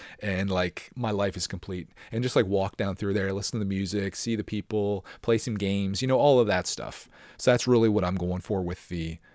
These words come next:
Ocean City, Maryland operation. But we're staying at a new hotel. I don't think the Hilton that we stay at is worth the, the money. Like, that place is getting crazy with their rates each night. I think it's up to, like, six or seven hundred dollars a night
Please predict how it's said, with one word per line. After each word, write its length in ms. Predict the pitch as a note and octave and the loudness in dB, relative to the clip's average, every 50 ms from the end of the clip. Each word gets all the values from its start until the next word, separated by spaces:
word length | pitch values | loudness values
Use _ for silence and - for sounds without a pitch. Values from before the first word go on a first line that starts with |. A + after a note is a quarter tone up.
| _ _ - | _ _ -8
Ocean 300 | - B2 A2+ - - G#2 | -4 -4 -2 -2 -2 -4
City, 380 | F#2+ - - - F#2 F2 E2+ E2+ | -4 -4 -4 -2 -2 0 0 0
Maryland 500 | E2 E2 D#2+ E2 E2+ F2 E2+ E2 E2 E2 - | -2 -2 -2 -2 -2 -2 -2 -4 -4 -4 -4
operation. 580 | - E2+ - E2 D#2+ E2+ E2+ E2+ - - F#2+ | -6 -6 -6 -8 -8 -6 -6 -6 -6 -6 -4
But 100 | F#2+ A2 | -2 0
we're 120 | A#2+ C3+ C#3 | 0 0 0
staying 260 | - - C#3+ C3+ B2+ | 0 0 0 2 2
at 80 | A#2+ G#2+ | 2 2
a 60 | G2+ | 2
new 140 | G2+ G2 F#2+ | 0 0 0
hotel. 460 | F#2+ F#2+ - - F#2+ F#2 F#2+ F#2 - - - - - | -2 -2 -4 -4 -4 -4 -4 -6 -8 -10 -16 -10 -4
I 100 | G2 B2 | 2 4
don't 180 | C#3+ E3+ E3+ - | 6 6 6 4
think 240 | - E3+ D#3+ C#3 - | 2 0 0 0 -2
the 80 | - | -4
Hilton 280 | - - B2 A#2 G2 B2 | -2 0 0 0 0 0
that 100 | A#2+ A2+ | -2 0
we 60 | A2+ | 0
stay 220 | A2 - - A2 | 0 2 2 2
at 140 | G#2+ G#2+ G2+ | 2 2 0
is 120 | G2 F2+ F#2 | -2 -2 -2
worth 220 | G2 G2 F#2 - | -4 -4 -4 -6
the, 100 | - F#2 - - - | -8 -12 -12 -8 -6
the 80 | G2 | -4
money. 400 | F#2+ F2+ F2 F2+ F#2 F#2 F#2 F2+ - - - - - | -2 -2 -2 -2 -2 -2 -4 -6 -8 -14 -20 -10 -4
Like, 140 | - A2 A2 | -2 -2 2
that 180 | - C3+ C#3+ - | 2 2 2 2
place 320 | - - D#3+ C#3 A2+ - | 4 6 6 6 6 4
is 140 | - G#2 F#2 | -2 -4 -4
getting 260 | A2+ G#2+ C#2+ D#2 G2 | -4 -6 -6 -6 -8
crazy 800 | G2 - - - G#2+ F#2+ G2 G#2 A2+ A#2+ G#2+ G#2 B2+ B2 B2+ A#2+ - - - - - | -10 -10 -12 -8 -4 -4 -2 0 0 0 0 0 0 0 0 -2 -6 -12 -18 -10 -6
with 240 | G#2 G#2+ G2+ - - | -4 -4 -4 -4 -4
their 380 | G#2+ F#2 F2+ F2+ F2 F#2 - - | -2 -2 -2 -2 -4 -6 -6 -8
rates 400 | - A2+ G#2 G2+ A2+ A#2+ - - | -8 -6 -4 -4 -4 -4 -6 -6
each 200 | C3+ B2 - - | -6 -6 -6 -4
night. 200 | C3+ C3 C3 A#2 | -2 -2 0 0
I 60 | A#2 | -2
think 140 | A2 D3+ D#3+ | -2 -2 -2
it's 120 | E3+ - | -2 0
up 80 | D3 - | 0 0
to, 60 | - G#2+ | 0 0
like, 180 | F#2+ F2+ E2 | 0 -2 -2
six 320 | - - - G#2+ - - - | -4 -6 -6 -6 -6 -4 -6
or 60 | A2 | -4
seven 340 | - - - F2+ F2+ G2+ E2 | -4 -4 -6 -4 -6 -4 -6
hundred 260 | G#2+ G#2 F#2+ F#2 E2 | -6 -4 -4 -4 -4
dollars 340 | E2+ F2 F2 F2 F2 F2 F#2 | -4 -4 -2 -2 -4 -4 -4
a 40 | |
night 300 | E2 D#2+ D#2+ E2+ F2 F2 | -4 -4 -4 -4 -6 -8